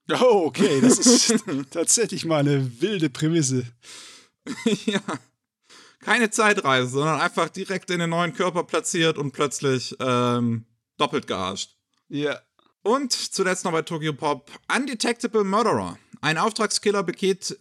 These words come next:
Speaker 2: unaufspürbare Morde. Ich weiß nicht ganz, in was für eine Story das sonst gepackt wird. Das ist zumindest die Prä-, Prämisse, die mir die Beschreibung von Tokyopop hergegeben hat. Weiß ich nicht, ob man
Speaker 1: Ja.
Speaker 2: einfach nur einen Typ zuguckt, wie er mordet.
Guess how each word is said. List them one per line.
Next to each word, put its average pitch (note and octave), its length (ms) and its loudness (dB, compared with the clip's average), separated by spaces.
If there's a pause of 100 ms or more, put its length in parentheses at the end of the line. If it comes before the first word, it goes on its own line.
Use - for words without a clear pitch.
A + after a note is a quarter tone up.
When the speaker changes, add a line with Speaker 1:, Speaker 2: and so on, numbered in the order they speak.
Speaker 2:
unaufspürbare E3 920 -2
Morde. A#2+ 320 -2 (840)
Ich - 100 -20
weiß E3+ 180 -2
nicht E3 120 -8
ganz, F3+ 220 -4
in C#3+ 80 -6
was - 140 -2
für E3 60 -8
eine C#3 100 -4
Story E3 280 0
das D3+ 160 -2
sonst E3 240 -8
gepackt - 360 -6
wird. F3 240 -6
Das C3+ 120 -6
ist D#3+ 160 -6
zumindest D3+ 340 -6
die C#3+ 60 -12
Prä-, B2 320 -8
Prämisse, D3 480 -6
die C#3 120 -8
mir C#3 140 -4
die C3 100 -8
Beschreibung C#3 480 -4
von B2+ 180 -6
Tokyopop C3+ 500 -8
hergegeben G#2+ 520 -2
hat. B2+ 220 -4 (640)
Weiß C3 240 0
ich C3+ 80 -4
nicht, C#3+ 240 0
ob A#2+ 80 0
man A#2+ 100 2
Speaker 1:
Ja. C3 60 2
Speaker 2:
einfach D#3+ 140 -2
nur C#3 100 0
einen C#3 140 0
Typ - 200 -16
zuguckt, B2 400 -6
wie B2+ 60 -2
er D3+ 80 0
mordet. A#2+ 340 -2